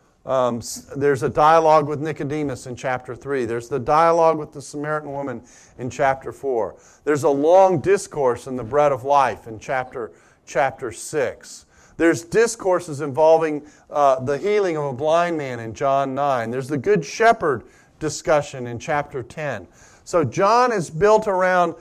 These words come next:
these kind of conversations that rotate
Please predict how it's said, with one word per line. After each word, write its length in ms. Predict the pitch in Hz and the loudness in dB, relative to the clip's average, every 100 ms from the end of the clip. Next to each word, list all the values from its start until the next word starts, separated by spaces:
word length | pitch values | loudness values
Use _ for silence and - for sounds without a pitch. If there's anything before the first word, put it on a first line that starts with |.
| - | -10
these 180 | 180 180 | -4 -4
kind 300 | - 196 208 | -2 -4 -2
of 100 | 185 | -4
conversations 1120 | - 214 220 214 190 - 220 226 233 - 143 120 | -6 -2 0 2 0 -2 2 4 2 -2 -8 -6
that 140 | 151 | -4
rotate 600 | 151 180 202 196 151 117 | 4 4 4 2 0 -2